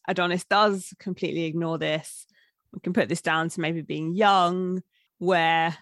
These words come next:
you don't think bad things really happen to you, and you kind of just don't feel that danger. And it, this just leads to his downfall. And he's in the forest, and he comes across a boar. This boar could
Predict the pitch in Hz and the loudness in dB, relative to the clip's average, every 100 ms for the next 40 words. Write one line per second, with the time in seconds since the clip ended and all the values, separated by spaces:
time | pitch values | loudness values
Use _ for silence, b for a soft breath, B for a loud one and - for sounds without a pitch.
0 | _ _ 185 214 - 170 156 185 185 180 | _ _ -6 -4 -4 -6 0 0 0 -2
1 | 185 175 175 165 170 202 202 190 190 185 | -6 -6 -6 -6 -8 -6 -6 -4 0 2
2 | 185 185 160 160 156 151 151 - _ _ | 2 2 0 -6 -8 -8 -10 -14 _ _
3 | 220 226 151 - 175 165 - 160 160 147 | -4 0 -2 -2 -4 -4 -4 -4 -4 -6
4 | 151 151 _ _ _ - 208 214 214 214 | -10 -12 _ _ _ -2 0 2 0 -2
5 | - - - 180 190 247 285 220 185 - | -6 -12 -4 -2 0 -2 -2 -2 -2 -2
6 | 208 208 190 208 240 - 147 151 160 _ | -4 -4 0 0 0 -2 -6 -6 -10 _
7 | 220 214 294 320 214 175 170 180 - 185 | 2 4 4 2 2 2 2 -2 -2 -2
8 | 190 247 247 247 - 196 - - - _ | 0 -2 -4 -4 -6 -6 -6 -14 -16 _
9 | _ - 185 180 156 143 151 _ _ _ | _ -6 -2 0 0 -2 -8 _ _ _
10 | 220 - - 202 - - 269 220 247 | -4 -2 4 4 4 0 2 4 2